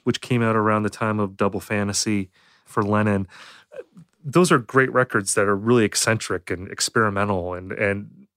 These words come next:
turned people off in many cases when they were released and then were rediscovered, you know, decades later and, and rightfully acknowledged for being,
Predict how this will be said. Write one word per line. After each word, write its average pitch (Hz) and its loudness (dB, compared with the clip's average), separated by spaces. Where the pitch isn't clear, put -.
turned 156 2
people 104 0
off 107 0
in 107 2
many 104 2
cases 104 0
when 113 -2
they 104 4
were 95 -2
released 120 0
and 101 -2
then 101 -2
were 98 -2
rediscovered, 101 -2
you 113 -2
know, 95 0
decades 101 -2
later 98 0
and, 92 -10
and 98 -14
rightfully 104 0
acknowledged 98 -4
for - -12
being, 92 -6